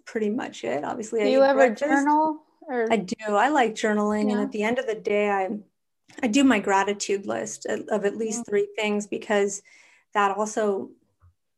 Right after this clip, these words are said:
Speaker 1: causes us to look at what, what good came out of the day here, instead of just always looking on, at what didn't go right. It's okay to critically examine that too, but we need to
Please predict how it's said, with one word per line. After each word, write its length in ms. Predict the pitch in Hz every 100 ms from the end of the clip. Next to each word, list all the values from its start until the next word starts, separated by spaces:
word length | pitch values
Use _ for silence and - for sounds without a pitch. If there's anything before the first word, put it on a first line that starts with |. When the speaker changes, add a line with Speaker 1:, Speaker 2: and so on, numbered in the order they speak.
| -
Speaker 1:
causes 360 | - 220 208 202
us 180 | 202 202
to 120 | 202
look 320 | 196 196 196
at 260 | 202 - - _ _ -
what, 160 | 262 381 -
what 420 | 202 233 302 - - - _ _ _ _ _ _ _ -
good 500 | - 233 233 - 202 - _
came 240 | - 202 220
out 160 | 185
of 220 | 196 190 -
the 80 |
day 320 | 220 - - 208
here, 240 | - 214 214
instead 380 | 214 214 220
of 80 | 214
just 200 | 214 208
always 380 | 220 240 254 208
looking 600 | 208 202 202 202 196 196
on, 200 | 208 196 190
at 180 | 202 - _ _ _
what 440 | 208 202 196 -
didn't 260 | - 190 - -
go 160 | 208
right. 340 | 214 220 - -
It's 120 | 226
okay 260 | 285 285 277
to 80 | 240
critically 440 | - 254 247 240
examine 440 | 220 220 226 220 214
that 220 | 214 -
too, 300 | - 233 240
but 260 | 214 202 - _ _ _
we 100 | 226
need 220 | 220 214 208
to 460 | - 220 - -